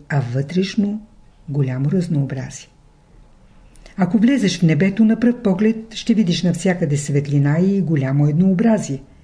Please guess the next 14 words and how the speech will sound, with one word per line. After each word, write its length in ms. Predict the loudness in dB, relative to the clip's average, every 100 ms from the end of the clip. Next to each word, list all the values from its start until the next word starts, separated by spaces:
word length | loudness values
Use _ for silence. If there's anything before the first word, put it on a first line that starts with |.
| -20 -20 -20 -20 -20 -20 -20 -20 -20 _ -20 _
Ако 200 | -10 0
не 120 | 0
сте 220 | 0 -6 -2
подготвени 600 | -2 0 -4 0 2 4
за 180 | 2
този 240 | 0 -2 -2
живот, 380 | -2 -2 -4 -8 -20 -18
скоро 360 | -2 0 2
ще 180 | 0 -4
се 140 | -2
оттекчите, 580 | -4 -2 -6 0 0 2
ще 200 | 0 -4
се 140 | -4 -4
отчаяте, 800 | -6 -4 -2 0 0 0 -2